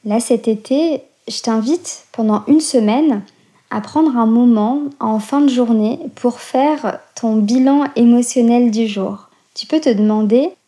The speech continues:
à la fin de ta journée, que s'est-il passé aujourd'hui ?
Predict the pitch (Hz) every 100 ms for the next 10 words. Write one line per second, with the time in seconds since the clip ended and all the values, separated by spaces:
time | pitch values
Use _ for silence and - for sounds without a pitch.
0 | _ _ 208 196 277 285 262 208 214 214
1 | 269 302 - - 311 269 - 240 226 233
2 | 226 262 254 - 240 226 220 196 196